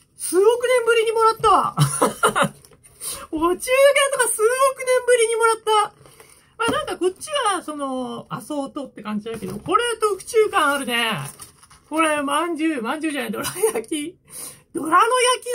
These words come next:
だからね。どら焼きってそういうことでしょ？ドラの形してるから、焼いたドラバーみたいなことでしょ？違うのかな？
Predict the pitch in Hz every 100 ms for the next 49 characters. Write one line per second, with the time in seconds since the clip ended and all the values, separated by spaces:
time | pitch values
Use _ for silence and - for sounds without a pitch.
0 | 466 339 214 196 320 370 _ _ _ 240
1 | 320 466 508 508 494 480 480 508 453 -
2 | 214 170 311 381 453 466 453 466 453 453
3 | - 453 440 403 381 381 254 208 247 302
4 | 294 349 311 208 - 269 285 277 294 269
5 | 247 220 196 196 220 247 - 143 220 381
6 | 294 190 - -